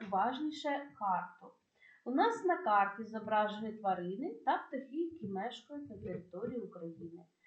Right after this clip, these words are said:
Ми з вами сьогодні докладніше розглянемо саме пташок, які мешкають на території України.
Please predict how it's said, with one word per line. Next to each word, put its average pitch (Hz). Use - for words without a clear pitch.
Ми 339
з 403
вами 240
сьогодні 214
докладніше 233
розглянемо 233
саме 330
пташок, 220
які 190
мешкають 196
на 269
території 220
України. 180